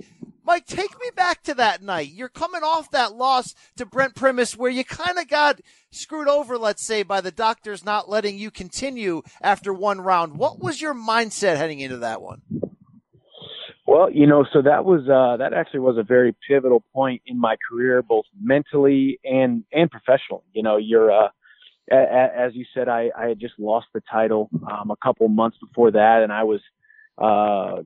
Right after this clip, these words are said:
Speaker 2: campaigning for the rematch. I was ready to fight. Uh, we couldn't get the, the, you know, the, the current champion at the time to fight me. So I took on, um, a guy who was probably one of the, he was the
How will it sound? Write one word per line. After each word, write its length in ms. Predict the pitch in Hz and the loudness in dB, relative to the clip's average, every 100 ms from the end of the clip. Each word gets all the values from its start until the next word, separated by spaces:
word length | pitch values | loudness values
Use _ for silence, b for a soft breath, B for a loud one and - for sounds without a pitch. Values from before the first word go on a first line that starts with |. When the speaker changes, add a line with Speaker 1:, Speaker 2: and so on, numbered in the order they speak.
| - | -6
Speaker 2:
campaigning 600 | 139 123 131 131 131 127 - | -4 -4 -4 -4 -4 -4 0
for 400 | 110 110 101 104 76 95 | 4 4 4 -2 -4 0
the 60 | |
rematch. 560 | 104 131 143 131 127 - - - | 4 6 6 6 4 0 -8 -12
I 120 | 110 101 | -8 -6
was 140 | 95 95 | -4 0
ready 220 | 123 131 | 2 2
to 80 | 117 - | 0 2
fight. 340 | 135 135 131 - _ _ - | 4 4 0 -6 _ _ -2
Uh, 260 | 101 104 | 2 4
we 140 | 101 110 | 2 2
couldn't 320 | 143 127 120 | 2 2 2
get 220 | 127 - | 2 4
the, 640 | 113 113 113 104 104 - 76 90 | 4 6 6 6 4 2 -4 -2
the, 140 | 110 - - - - 120 | -2 -2 -18 -20 -6 2
you 80 | 110 | 4
know, 180 | 104 101 | 4 2
the, 200 | 101 101 | -2 4
the 160 | 120 - - - | 4 4 -6 0
current 320 | 151 151 - | 2 2 0
champion 460 | - 135 123 131 | -2 -2 0 0
at 100 | 123 | 0
the 60 | - | -2
time 340 | - 127 127 120 | -2 -2 -2 -6
to 80 | 104 - | -6 0
fight 200 | 143 - | 0 0
me. 220 | 131 120 _ _ _ _ | -8 -12 _ _ _ _
So 180 | 143 131 | 4 4
I 300 | - 123 143 - | 2 -4 -6 -8
took 160 | 156 - | -12 -8
on, 320 | 113 113 127 _ _ _ - | -8 -8 -12 _ _ _ -6
um, 560 | 104 110 113 110 110 - _ _ | -2 0 0 -4 -6 -12 _ _
a 160 | 107 110 - | -4 -4 -2
guy 340 | 113 117 135 | -2 0 -2
who 560 | 120 123 117 110 107 104 _ - | -2 -4 -2 -2 -2 -4 _ -2
was 160 | 110 - | 0 2
probably 260 | 131 131 | 4 6
one 160 | 117 120 | 4 2
of 60 | |
the, 60 | 107 - _ | -2 -10 _
he 180 | 123 147 | 0 2
was 120 | 127 120 | 2 2
the 160 | 156 | 0